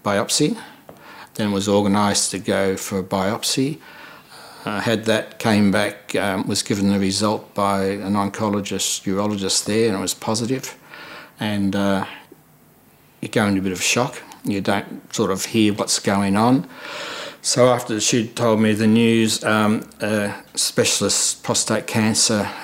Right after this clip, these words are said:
nurse came in and, and spent about half an hour talking to me about the implications, the possibilities, uh, whatever.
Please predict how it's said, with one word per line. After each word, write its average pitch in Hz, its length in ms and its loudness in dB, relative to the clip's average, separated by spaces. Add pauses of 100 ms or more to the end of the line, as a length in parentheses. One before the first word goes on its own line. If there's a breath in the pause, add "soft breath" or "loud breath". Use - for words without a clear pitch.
nurse 110 420 2
came 107 340 2
in 127 180 6
and, 104 340 -2
and 98 380 -2
spent 107 320 -2
about 92 200 -4
half 101 280 -4
an 101 80 -2
hour 101 160 -2
talking 104 400 -6
to 101 160 -4
me 101 140 0
about 98 420 -4 (1000 loud breath)
the 107 120 -2
implications, 110 1080 0
the 101 80 -2
possibilities, 101 1300 0
uh, 98 280 -4 (920)
whatever. 113 840 0